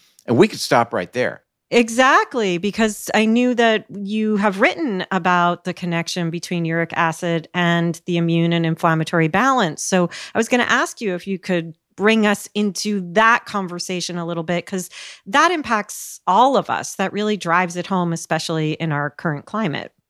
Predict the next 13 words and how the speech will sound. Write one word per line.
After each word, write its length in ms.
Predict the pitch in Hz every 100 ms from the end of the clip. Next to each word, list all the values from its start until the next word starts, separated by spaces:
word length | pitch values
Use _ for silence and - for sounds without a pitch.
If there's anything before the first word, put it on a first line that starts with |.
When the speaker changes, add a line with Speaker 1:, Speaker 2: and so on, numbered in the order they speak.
| -
Speaker 1:
You 100 | 113
bet. 360 | 123 160 - -
And 280 | 107 107 104 - _ _ _ _ _
again, 520 | 98 117 156 101 104 _ _ _ -
as 160 | 95
a 80 | 117
survival 540 | 104 101 90 135 196 135
mechanism, 640 | 101 - 90 90 131 127 -
inflammation 800 | 110 117 117 107 123 131 120 107
allowed 580 | 98 98 98 107 131 131
our 340 | 123 98 98 90
ancestors 800 | 98 95 - 95 - 123 127 117
to 360 | - 107 98